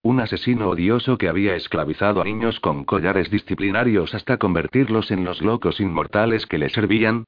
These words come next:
cuyos agentes habían asesinado a los cursores por toda Alera. Los compañeros de Amara. Algunos, sus amigos. El hombre no respetaba la vida de nadie, excepto la suya. Si se volvía contra Amara,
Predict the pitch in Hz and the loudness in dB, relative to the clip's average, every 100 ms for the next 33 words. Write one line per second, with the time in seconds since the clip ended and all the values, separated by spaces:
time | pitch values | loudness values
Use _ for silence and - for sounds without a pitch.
0 | _ 104 80 73 76 113 117 135 - 82 | _ -2 0 -2 -2 0 2 0 0 0
1 | 92 87 85 92 85 82 107 110 104 - | 0 -2 -4 -4 -2 0 0 0 -2 -2
2 | 85 78 113 117 107 - 90 - 139 113 | -4 0 2 2 0 0 0 2 2 2
3 | 95 64 57 _ _ - 104 98 - 92 | -2 -4 -10 _ _ 0 2 0 0 0
4 | 80 76 90 107 95 110 90 80 - - | 2 0 2 0 0 0 0 -2 -6 -14
5 | _ _ _ _ 101 98 107 123 76 55 | _ _ _ _ 0 4 4 4 0 -8
6 | - - - 110 90 73 85 58 - - | -12 -16 -8 -6 -2 -2 -2 -4 -10 -12
7 | - _ _ _ _ - 87 101 131 98 | -16 _ _ _ _ -4 -2 0 -2 0
8 | 82 104 101 - 92 - 117 123 107 95 | 0 0 -2 -2 -4 0 2 2 0 0
9 | 107 107 95 90 104 104 107 - 92 87 | 0 0 0 0 0 0 -2 -4 -4 -4
10 | - 110 110 110 92 80 110 - 65 - | -2 0 0 2 2 2 0 -2 -6 -10
11 | _ _ _ _ - - 98 98 80 73 | _ _ _ _ -4 -2 0 0 2 0
12 | 82 110 107 104 90 90 69 85 117 | 0 0 0 -2 0 -2 0 2 2